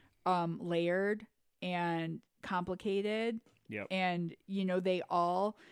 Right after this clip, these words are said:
Speaker 1: it's interesting because it's like you are all coming from a place of good intention, but things just spiral.
Speaker 2: Yep.
Speaker 1: And they take on a life of their own. And so
Speaker 2: What's that?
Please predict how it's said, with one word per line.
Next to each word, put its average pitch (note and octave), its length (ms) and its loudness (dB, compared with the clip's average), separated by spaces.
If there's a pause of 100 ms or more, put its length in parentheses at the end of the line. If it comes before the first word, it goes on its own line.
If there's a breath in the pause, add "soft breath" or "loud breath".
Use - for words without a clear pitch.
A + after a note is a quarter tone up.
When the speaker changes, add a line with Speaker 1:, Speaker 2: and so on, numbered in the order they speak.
(440 loud breath)
Speaker 1:
it's G#3+ 160 4
interesting A#3+ 480 2
because G3+ 300 0
it's F#3+ 180 -2
like F#3 300 -2 (460 soft breath)
you G#3 200 6
are G#3 140 12
all G3 160 8
coming A3 320 0
from G3 180 -2
a F#3 80 -4
place F#3 300 0
of F3 120 -2
good F3+ 200 0
intention, F#3 800 -2 (420)
but F#3 180 4
things F#3 260 2
just F3+ 220 -4
spiral. D#3 540 -4 (800 soft breath)
Speaker 2:
Yep. G#2 220 -6 (300)
Speaker 1:
And F#3 160 2
they F3+ 120 0
take F#3 280 -2
on F3 140 0
a E3+ 80 -2
life D#3+ 280 0
of E3 40 -4
their D3+ 220 -2
own. C3 320 -10 (680 soft breath)
And F#3+ 220 0
so D#3+ 400 2 (200)
Speaker 2:
What's G2+ 200 -10
that? G2+ 160 -4